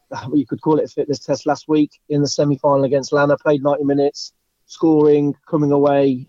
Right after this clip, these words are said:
absolutely fine. So, yeah, we've got a strong sixteen, which is always good. Um, and it'll be a real good test, 'cause as I've said,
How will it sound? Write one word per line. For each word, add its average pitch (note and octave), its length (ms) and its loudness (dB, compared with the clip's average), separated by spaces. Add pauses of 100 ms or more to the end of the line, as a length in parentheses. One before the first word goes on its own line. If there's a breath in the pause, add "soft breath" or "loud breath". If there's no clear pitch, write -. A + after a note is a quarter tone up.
absolutely C#3+ 580 -4
fine. C3+ 280 0
So, D3 100 -2
yeah, E3+ 240 4
we've D3 180 -4
got D#3 240 2
a B2 60 -4
strong E3 480 0
sixteen, F#3+ 760 0 (360)
which - 120 -8
is C3+ 100 0
always C#3 240 0
good. E3 380 2 (500)
Um, D3 640 4 (120)
and D#3+ 100 -2
it'll F3+ 140 -2
be F3 100 2
a F3 60 2
real E3+ 320 2
good E3+ 160 -2
test, - 520 -4
'cause C#3 140 -6
as D3 140 0
I've D3+ 100 0
said, D#3+ 380 0